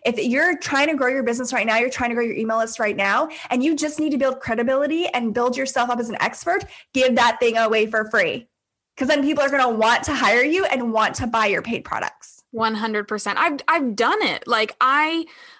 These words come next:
Speaker 2: um, a ton of this stuff, I, I've got pages and pages of notes of, of these free webinars that I've attended. And it's those that have made the biggest difference when I could take notes and actually do something with them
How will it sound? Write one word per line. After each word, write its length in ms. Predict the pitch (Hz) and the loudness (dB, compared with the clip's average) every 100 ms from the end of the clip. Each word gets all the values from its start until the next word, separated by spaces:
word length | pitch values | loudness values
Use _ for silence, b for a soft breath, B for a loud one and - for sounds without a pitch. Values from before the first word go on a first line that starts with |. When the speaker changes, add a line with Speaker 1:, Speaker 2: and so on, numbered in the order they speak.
| B | B
Speaker 2:
um, 360 | 254 247 226 214 | 2 4 2 -2
a 80 | 294 | -4
ton 180 | 302 320 | -2 0
of 160 | 440 539 | 2 2
this 120 | 466 | 0
stuff, 200 | - 320 | 0 0
I, 140 | 302 311 | 0 0
I've 140 | 349 | 0
got 240 | 359 - | -2 -4
pages 320 | - 381 403 381 | -6 -4 -2 -2
and 100 | 330 | -4
pages 280 | 294 277 | -4 -2
of 80 | 254 | -2
notes 340 | 247 254 262 - | -2 -2 -2 -4
of, 320 | 254 254 226 - B B | -2 0 -2 -6 B B
of 120 | - | -4
these 180 | 233 233 | -2 -4
free 320 | - - 302 | -6 -4 -2
webinars 460 | 311 262 262 233 214 | 0 0 0 -2 -2
that 100 | 220 | -4
I've 140 | 208 | -4
attended. 560 | 208 - 214 214 170 123 | -6 -6 -6 -4 -4 -2
And 160 | 254 254 | 0 0
it's 180 | - - | -2 -8
those 400 | 240 254 294 311 | -2 0 2 0
that 180 | 277 - | -2 -4
have 140 | 240 | -4
made 300 | 240 226 240 | -2 -2 -2
the 60 | 233 | -6
biggest 500 | 196 214 226 233 196 | -2 -2 0 -4 -2
difference 480 | 196 254 233 196 - | -4 -4 -6 -8 -6
when 140 | 214 | -4
I 200 | 196 220 | -2 -2
could 200 | 226 220 | -4 -10
take 260 | - 247 247 | -6 -6 -4
notes 260 | 240 233 | -4 -4
and 100 | - | -6
actually 340 | 123 214 - 226 | -6 -6 -6 -4
do 160 | 214 | -4
something 260 | 220 233 220 | -4 -6 -6
with 160 | 196 220 | -6 -4
them 200 | 294 | -4